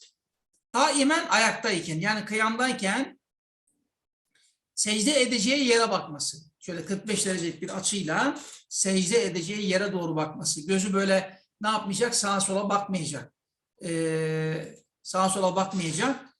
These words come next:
Gözüyle efendim başkalarını tarassut etmeyecek. Ne yapacak? Kıyamdayken secde edeceği mahalle doğru kırk beş derecelik bir açıyla,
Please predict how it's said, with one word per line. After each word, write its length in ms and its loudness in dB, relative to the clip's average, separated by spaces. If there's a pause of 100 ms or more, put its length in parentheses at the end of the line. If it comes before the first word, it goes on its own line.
(380)
Gözüyle 480 2
efendim 560 -2
başkalarını 880 0 (140)
tarassut 640 2 (460)
etmeyecek. 880 -2 (520)
Ne 80 0
yapacak? 640 0
Kıyamdayken 920 0 (400)
secde 460 2
edeceği 340 0
mahalle 460 2
doğru 200 -4
kırk 200 -12
beş 200 -2
derecelik 440 -4
bir 60 -6
açıyla, 720 0